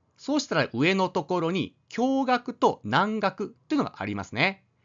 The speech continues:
で、まずこの共学ですが、これ始めたのが藤原の清家さん。藤原の清家さんが京都の聖国寺の人物だったからこの共学の名前があります。で、彼自身はね、幕府に仕えることなくお弟子さんを紹介する。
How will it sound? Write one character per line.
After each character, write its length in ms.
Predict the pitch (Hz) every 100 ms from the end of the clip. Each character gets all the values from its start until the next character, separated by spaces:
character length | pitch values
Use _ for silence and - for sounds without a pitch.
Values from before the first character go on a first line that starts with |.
| _ _ _ _
で、 80 | -
ま 120 | 269
ず 100 | -
こ 120 | - 123
の 120 | 98 -
共 280 | 185 208
学 260 | 196 180 170
で 80 | 170
す 160 | -
が、 220 | 101 180 - _
こ 80 | -
れ 80 | -
始 320 | - 127 170
め 100 | 175
た 120 | 175
の 100 | 127
が 180 | 120 -
藤 280 | - 127 185
原 180 | 202 202
の 140 | 180
清 260 | - 220 165
家 100 | 92
さ 140 | -
ん。 80 | - _ _ _ _
藤 200 | - 220
原 100 | 311
の 80 | 320
清 240 | 285 370 349
家 120 | 160
さ 120 | 143
ん 60 | 127
が 160 | 104
京 300 | - 349 339
都 140 | 269 294
の 120 | 285
聖 280 | - - 277
国 240 | 165 123 110
寺 140 | 92
の 60 | 85
人 240 | 147 160
物 200 | 107 -
だ 100 | 80
っ 60 | -
た 220 | - 214 - _
か 80 | 302
ら 80 | 247
こ 80 |
の 80 | 110 -
共 220 | - 117
学 220 | 110 107 190
の 100 | -
名 140 | 92
前 240 | 104 120 120
が 100 | -
あ 100 | 87
り 80 | 101
ま 80 | 123
す。 140 | - _ _ _ _ - -
で、 100 | 196
彼 300 | - 277 339
自 100 | 370
身 180 | - 311
は 100 | 127
ね、 180 | 147 -
幕 260 | 143 147
府 100 | 127
に 100 | 85 -
仕 120 | - 160
え 160 | 170
る 80 | 127
こ 140 | -
と 120 | - 104
な 140 | 80
く 240 | - 220 -
お 60 |
弟 160 | 104 139
子 60 | 147
さ 220 | - 214
ん 80 | 202
を 40 |
紹 340 | - 123 123
介 220 | 110 110 101
す 160 | -
る。 160 | 95